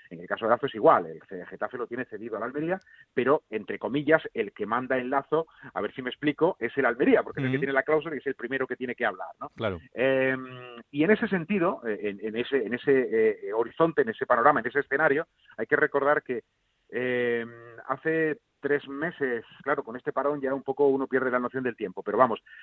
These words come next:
Speaker 1: en el momento en el que, seguro que recordarás, Raúl, hablamos, eh, en uno de estos programas de que hubo una reunión de Juanma López
Speaker 2: Sí,
Speaker 1: en
Speaker 2: sí, sí,
Speaker 1: Almería
Speaker 2: sí, sí.
Speaker 1: con Mohamed El Asi,
Speaker 2: Sí, sí.
Speaker 1: y donde encima de la mesa estaba el, la posible destitución de Guti,
Speaker 2: Mm,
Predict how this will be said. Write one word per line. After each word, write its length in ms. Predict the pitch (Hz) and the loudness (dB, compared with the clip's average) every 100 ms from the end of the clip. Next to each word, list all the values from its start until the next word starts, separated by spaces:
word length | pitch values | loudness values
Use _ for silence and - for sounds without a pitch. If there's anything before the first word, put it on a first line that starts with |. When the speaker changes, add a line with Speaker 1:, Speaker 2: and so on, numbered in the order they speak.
| - - | -2 2
Speaker 1:
en 120 | 143 | 4
el 80 | 147 | 4
momento 360 | 147 196 214 | 2 4 6
en 80 | 202 | 6
el 100 | 170 | 4
que, 180 | 156 143 - - - | 6 4 4 -18 -8
seguro 260 | 104 127 131 | -2 -2 -2
que 100 | 113 | -4
recordarás, 420 | 113 107 113 127 | -4 2 2 4
Raúl, 280 | 117 139 - _ - | 4 4 2 _ -6
hablamos, 320 | 110 131 143 - 113 | -2 -2 -4 -10 -6
eh, 260 | 110 107 104 | -4 -4 -6
en 100 | 110 | -8
uno 160 | 127 | -6
de 100 | 127 | -6
estos 180 | 120 127 | -6 -10
programas 400 | - 113 127 120 | -4 -2 0 -2
de 80 | 113 | -4
que 160 | 113 120 | -4 0
hubo 140 | 127 | 2
una 180 | 123 120 | 4 2
reunión 440 | 120 117 139 139 | 2 -2 -2 -2
de 80 | 123 | -2
Juanma 320 | - 123 113 | -2 -2 2
López 480 | 139 160 - 139 - - | 4 4 4 4 2 -4
Speaker 2:
Sí, 200 | 131 113 | -2 0
Speaker 1:
en 280 | 107 110 107 | 0 -2 -4
Speaker 2:
sí, 100 | 110 | -2
sí, 60 | 127 | -2
Speaker 1:
Almería 420 | 113 156 151 147 | 0 2 4 4
Speaker 2:
sí, 60 | |
sí. 60 | 127 | 2
Speaker 1:
con 100 | 120 | -2
Mohamed 400 | 113 - 123 123 | -4 -4 -2 0
El 100 | 123 | 2
Asi, 380 | 160 156 143 151 | 2 2 -6 -8
Speaker 2:
Sí, 200 | 131 120 | -6 -6
sí. 100 | - | -6
Speaker 1:
y 20 | |
donde 220 | 117 110 | -8 -6
encima 400 | 110 110 143 147 | -8 -6 -2 0
de 80 | 143 | 2
la 80 | 135 | 0
mesa 380 | 151 - 151 160 - - | -2 0 -2 -2 -8 -10
estaba 500 | 113 - 131 143 147 | -8 0 4 4 4
el, 420 | 120 120 117 113 110 | 0 -2 -4 -8 -6
la 220 | 120 117 - - | -2 -2 -4 -10
posible 460 | 135 - 165 170 165 | -8 -8 -6 -2 -2
destitución 600 | 139 139 127 - 143 135 | -2 -6 -8 -2 -2 0
de 80 | |
Guti, 400 | 123 269 - 95 - | -2 -4 -6 -12 -14
Speaker 2:
Mm, 120 | 113 | -10